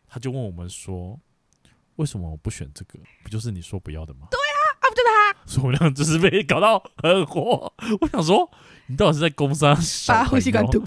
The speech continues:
Speaker 2: 住。
Speaker 1: 真的是快气死欸。而且那时候我们在一开始要去之前就已经闹得有点不愉快
Speaker 2: 嗯。对。
Speaker 1: 的原因在于说，我们已经决定好去冲绳，但他因为别人告诉他说冲绳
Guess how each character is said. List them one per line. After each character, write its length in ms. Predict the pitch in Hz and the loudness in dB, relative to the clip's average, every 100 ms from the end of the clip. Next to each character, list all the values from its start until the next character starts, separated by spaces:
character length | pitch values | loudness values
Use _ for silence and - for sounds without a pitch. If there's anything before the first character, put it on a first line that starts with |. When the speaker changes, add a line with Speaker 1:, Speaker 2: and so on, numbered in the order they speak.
| - | -2
Speaker 2:
住。 180 | 247 - - 226 | 0 0 -2 -4
Speaker 1:
真 120 | 226 | 2
的 100 | 233 | 4
是 100 | 175 | 4
快 160 | 254 | 4
气 300 | 247 - 269 170 | 4 6 6 6
死 300 | 147 117 120 | 4 4 6
欸。 260 | 117 101 - - _ | 6 4 -4 -20 _
而 60 | - | -4
且 140 | 190 | -2
那 120 | 175 196 | -2 -2
时 80 | |
候 240 | 190 170 120 | -2 -4 -6
我 100 | - | -10
们 120 | 110 113 | -10 -2
在 140 | 180 | -2
一 100 | 185 | -2
开 220 | 175 170 170 | 0 2 2
始 160 | - | 0
要 140 | 107 135 | 0 0
去 180 | 226 | 0
之 160 | 120 123 | -2 -4
前 200 | 120 98 | -6 -4
就 120 | 110 | -2
已 60 | 107 | -2
经 160 | 101 | -4
闹 160 | 104 101 | -8 -6
得 100 | 92 | -6
有 80 | 92 | -8
点 140 | 98 | -8
不 200 | 87 104 | -10 -12
愉 120 | 82 80 | -12 -16
快 220 | - 104 | -6 -6
Speaker 2:
嗯。 20 | |
对。 360 | 85 190 156 - | -4 -6 -8 -8
Speaker 1:
的 180 | 131 123 | -4 -4
原 320 | 107 113 120 | -4 -2 -2
因 220 | 143 143 | -4 -6
在 180 | 143 143 | -4 -4
于 140 | 107 | -4
说， 480 | 98 - 101 101 104 131 _ - | -8 -6 -4 -4 -4 -8 _ -14
我 140 | 110 | -8
们 120 | 104 | -6
已 40 | 101 | -6
经 120 | 117 | -6
决 120 | 117 | -8
定 100 | 107 | -8
好 120 | 101 | -10
去 100 | 92 | -12
冲 280 | 98 95 95 | -12 -14 -14
绳， 200 | - - - - | -14 -14 -14 -2
但 260 | 156 113 | -2 -2
他 600 | 104 - 127 120 117 131 - _ | -6 -2 4 4 4 0 -8 _
因 280 | - 156 156 | -6 -6 -2
为 180 | 160 135 | 2 2
别 260 | 104 104 98 | 0 -4 -4
人 240 | 98 101 95 | -4 -8 -2
告 160 | - | -2
诉 160 | 131 131 | -2 -4
他 220 | 110 113 | 0 0
说 240 | 104 113 | 0 -2
冲 320 | 107 - 165 180 | -2 -4 -6 -6
绳 260 | - 98 | -8 -10